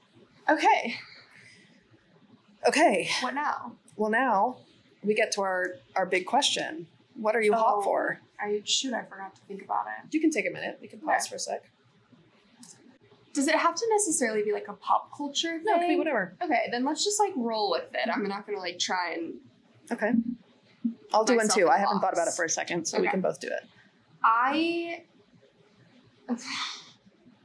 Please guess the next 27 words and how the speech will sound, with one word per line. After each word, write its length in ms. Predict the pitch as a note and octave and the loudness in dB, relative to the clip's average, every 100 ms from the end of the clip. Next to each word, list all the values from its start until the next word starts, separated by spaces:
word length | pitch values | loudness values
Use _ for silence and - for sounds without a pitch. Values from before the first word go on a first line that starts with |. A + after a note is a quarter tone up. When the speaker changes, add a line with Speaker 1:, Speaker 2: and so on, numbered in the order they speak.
| - - - _ _ _ _ _ _ _ - - - - - - - | -20 -20 -20 _ _ _ _ _ _ _ -8 -6 -8 -14 -20 -20 -8
Speaker 1:
I'm 160 | A3+ B3 | 0 0
just 260 | D4 - | 0 -2
chuckling 400 | A3 F#3 F3 F3+ | -2 -4 -4 -4
at 100 | F3+ | -6
myself 580 | G3+ G#3 G#3 G#3+ A3 A#3 - _ | -8 -6 0 0 0 -4 -12 _
with 200 | G3+ G#3 | -10 -10
the, 100 | G3+ | -4
like, 200 | A3+ - | -4 -4
intensity 600 | - - A#3+ - - G3+ G#3 | -8 -8 -8 -6 -6 0 0
that 100 | G3+ | 0
I 100 | G#3 | -2
always 200 | A#3+ B3 | -2 -2
bring 180 | G#3 A3 | -4 -8
to 100 | G#3+ | -6
this 120 | G#3+ - | -8 -6
question, 280 | - G#3 G3+ | -4 0 2
Speaker 2:
Yeah. 240 | F3+ E3+ | 2 0
Speaker 1:
like, 200 | G#3 A3 | -4 -6
even 240 | G3 F3+ | -8 -6
in 100 | F3 | -6
the 60 | F3 | -4
last 360 | E3 D#3+ A#3+ - | 0 0 0 -2
time 140 | G#3+ | -4
you 80 | A3 | -4
asked 280 | A#3 B3 C4 | -6 -4 -4
me. 200 | C#4+ C#4+ | -4 -2
Speaker 2:
Uh-huh. 360 | G#3 F#3 E3+ | 0 2 0